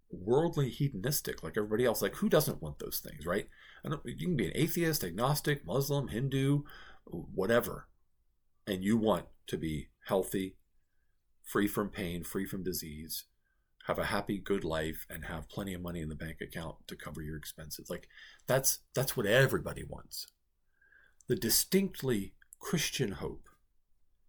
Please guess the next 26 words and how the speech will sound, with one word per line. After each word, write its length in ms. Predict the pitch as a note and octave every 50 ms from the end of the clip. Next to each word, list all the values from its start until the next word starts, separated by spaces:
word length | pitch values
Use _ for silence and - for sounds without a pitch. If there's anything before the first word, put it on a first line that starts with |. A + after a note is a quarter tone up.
| _ _ _ _ _ _ _ _ _ _ -
is 80 | G#2 G#2
that 120 | G#2+ -
we 120 | A#2 C3 B2+
would 140 | B2 A2
have 180 | - G2+ F2+ -
strong 420 | - - - G#2 A2 A#2 B2 B2
faith 420 | - - - G#2 F2+ E2 D2 - - -
in 120 | F2 E2+ D#2
Jesus, 440 | - - E2 E2 - - - - -
that 140 | - -
we 120 | A2+ A2+ G#2+
would 160 | G2 G2+ - -
honor 280 | G2 G2 A#2+ C3+ A#2+
him 180 | E2+ D#2+ G2+ E2
with 180 | D2 D2+ - D2+
our 60 | D#2+
lives, 260 | E2+ E2+ F2 D#2+ -
that 120 | - -
we 80 | D3 E3+
would 160 | F3+ D3 -
love 500 | G2+ E2 A2 A2 A#2+ D#3+ F#3 A3 A3+ -
one 160 | - - -
another 360 | C2 - - - - - - _ - - - - - - -
and 160 | - C3 B2
all 300 | - - D3 E3+ A3 D#4 D#4
people, 460 | - - D3 - - - - -